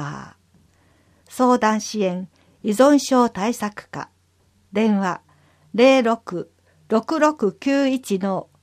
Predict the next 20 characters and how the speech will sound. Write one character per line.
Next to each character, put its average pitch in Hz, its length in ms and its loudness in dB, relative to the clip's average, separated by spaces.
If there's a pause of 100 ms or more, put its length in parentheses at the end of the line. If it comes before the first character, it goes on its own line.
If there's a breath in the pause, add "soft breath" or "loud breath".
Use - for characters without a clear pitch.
(160)
二 277 300 4
八 294 380 -6
一 160 280 -8
八。 - 460 -14 (800)
平 240 220 2
日 226 500 -2
午 269 200 2
前 240 220 2
九 285 200 -8
時 254 140 -4
か 180 140 -6
ら 175 240 -6 (240 soft breath)
午 233 160 4
後 185 160 0
五 254 160 0
時 220 160 -4
四 262 240 4
十 160 240 -6
五 180 140 -4
分。 - 320 -12